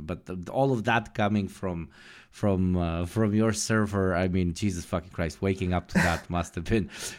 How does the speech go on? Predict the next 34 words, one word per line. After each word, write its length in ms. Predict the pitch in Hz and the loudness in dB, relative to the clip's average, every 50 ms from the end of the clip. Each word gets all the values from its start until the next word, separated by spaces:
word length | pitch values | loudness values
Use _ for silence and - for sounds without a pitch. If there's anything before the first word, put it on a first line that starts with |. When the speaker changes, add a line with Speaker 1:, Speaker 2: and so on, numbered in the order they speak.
| - - | -12 -4
Speaker 1:
quite, 300 | - 120 123 113 110 113 113 131 127 110 113 | 0 2 4 4 4 4 4 4 4 4 4
<laughs> 100 | 107 101 - | 2 4 6
quite, 680 | - 147 147 143 - 127 147 135 - - 143 147 127 107 - - - - - - - - | 6 8 8 8 6 6 6 6 6 6 4 4 4 2 -2 -8 -14 -14 -14 -16 -18 -6
quite 280 | - - 135 143 139 135 | 2 4 6 8 8 6
an 120 | 131 123 | 6 4
experience. 600 | 123 113 - - - - 185 208 196 165 160 190 | 4 2 0 2 6 8 10 12 12 12 12 12
Speaker 2:
<laughs> 100 | 214 196 180 196 - - - - | 12 10 10 10 6 4 2 2
Speaker 1:
And, 80 | 135 147 | 2 2
and 200 | 156 143 147 151 | 4 2 2 2
I, 120 | 135 139 151 - 156 156 | 2 2 2 2 0 2
except 280 | - - 170 196 202 | 4 6 6 4 4
for 120 | - 220 196 | 4 2 2
the 100 | 165 165 | 2 4
B 140 | 135 160 170 | 4 4 4
B 120 | 147 156 | 4 2
C, 500 | 131 - - 151 147 143 131 123 120 110 | 0 2 2 4 6 6 6 6 6 6
uh, 760 | 107 104 104 101 101 98 98 98 98 98 98 95 95 95 95 95 | 6 6 6 4 4 4 4 4 4 4 4 4 4 2 2 0
did, 200 | 95 98 101 95 | -2 -4 -6 -6
did, 200 | 95 113 107 98 | -6 -8 -8 -6
did 180 | 98 104 104 95 101 98 95 | -6 -6 -4 -2 -2 0 0
you 60 | 104 | 2
go 360 | 95 104 110 113 113 113 110 104 | 2 4 4 4 6 4 4 2
to 400 | - - 110 107 104 101 98 98 | 2 2 2 4 4 4 4 4
any 220 | 101 101 107 104 | 4 4 4 4
other, 540 | 107 107 110 117 113 117 117 117 117 117 117 | 4 4 4 4 4 4 4 2 2 2 2
uh, 260 | 117 117 117 117 117 | 2 2 2 2 0
shows? 460 | 110 - - 123 123 123 120 98 85 | 0 0 2 2 4 4 4 2 0
B 240 | 71 69 117 113 110 | -4 -2 2 2 4
W 400 | 98 113 110 107 117 113 107 110 | 6 6 4 6 6 4 4 2
C 200 | 107 - 120 117 | 2 2 2 2
maybe? 380 | 110 113 110 107 113 107 95 92 | 2 2 2 2 2 2 4 4
I 100 | 95 101 | 4 4
don't 140 | 98 85 | 2 2
know. 120 | 80 78 | -2 -4